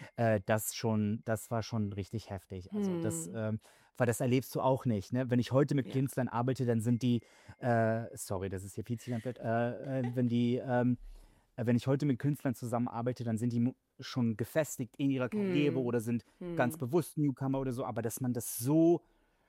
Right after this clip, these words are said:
Speaker 1: so Step by Step mitbekommen hat und über so einen
Speaker 2: Mhm.
Speaker 1: langen Zeitraum hinweg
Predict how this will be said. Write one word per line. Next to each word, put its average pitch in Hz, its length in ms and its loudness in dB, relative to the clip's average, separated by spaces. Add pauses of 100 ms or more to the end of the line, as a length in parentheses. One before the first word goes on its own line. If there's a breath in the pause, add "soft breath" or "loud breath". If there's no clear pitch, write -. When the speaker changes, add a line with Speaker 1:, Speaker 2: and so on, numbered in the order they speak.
(520)
Speaker 1:
so 139 220 -2
Step - 480 -4
by 131 180 2
Step - 400 -4
mitbekommen 113 720 -2
hat 107 160 -6
und 107 140 -6
über 110 160 0
so 98 280 -2
einen 131 160 -4
Speaker 2:
Mhm. - 20 -2
Speaker 1:
langen 117 220 -2
Zeitraum 117 540 -4
hinweg 101 440 -6